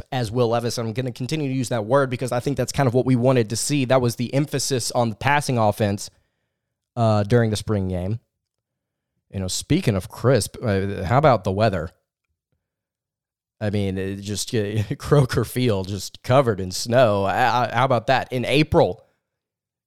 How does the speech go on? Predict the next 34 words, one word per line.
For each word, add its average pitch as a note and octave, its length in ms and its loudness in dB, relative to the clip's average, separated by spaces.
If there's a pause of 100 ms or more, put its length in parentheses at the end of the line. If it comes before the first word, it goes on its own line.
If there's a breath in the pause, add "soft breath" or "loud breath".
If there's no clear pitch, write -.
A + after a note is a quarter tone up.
In C3+ 120 0
April. C3 480 0 (1120)
Covered G#2+ 260 4
in G2 120 0
snow. F2+ 420 -2 (1120)
It A#2+ 160 -4
was, C#3 300 4
uh, C3+ 200 8
it C3+ 60 6
was D#3+ 160 6
wild F3 300 8
out A#2 160 4
there. F2 180 -2 (1600)
But B2 100 -2
yeah, A2+ 400 2
I, D3+ 80 2
I - 40 2
liked E3+ 280 2
what F#3 100 2
I F3 100 6
saw. D#3+ 280 6
I C#3+ 60 6
think G#3 200 2
we F#3+ 120 0
saw F#3 340 6
what F3+ 180 6
we D#3+ 200 0
expected D#3 720 -2
to B2 80 0
see C#3 680 0
out B2+ 140 4
of A#2+ 100 -4
Kentucky's B2 480 0
offense. G#2 760 2